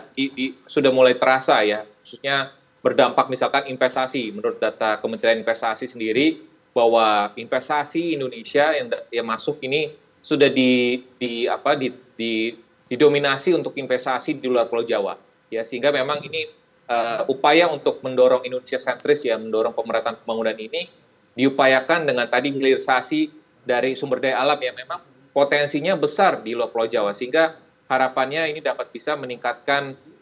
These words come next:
pertumbuhan ekonomi dan juga, eh, bisa mendorong pemerataan pembangunan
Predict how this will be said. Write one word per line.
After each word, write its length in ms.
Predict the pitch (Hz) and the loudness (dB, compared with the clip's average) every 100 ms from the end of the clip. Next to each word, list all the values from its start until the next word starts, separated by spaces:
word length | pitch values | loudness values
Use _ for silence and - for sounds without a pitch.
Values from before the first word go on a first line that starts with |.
| _ | _
pertumbuhan 560 | - - 135 127 147 | -6 -4 -2 -2 0
ekonomi 400 | 147 - 127 131 | -2 -4 -4 -4
dan 160 | 143 123 | 0 -2
juga, 560 | 123 120 - 120 110 - - | -2 -8 -2 -2 -2 -8 -12
eh, 240 | 117 113 113 127 | -8 -6 -8 -12
bisa 320 | 123 147 131 131 - | -4 -2 -2 -6 -6
mendorong 400 | 131 131 143 127 | 0 6 6 4
pemerataan 480 | 131 - 113 123 - | -2 -4 -4 -6 -6
pembangunan 560 | 120 117 120 131 131 | -4 -2 0 -2 -4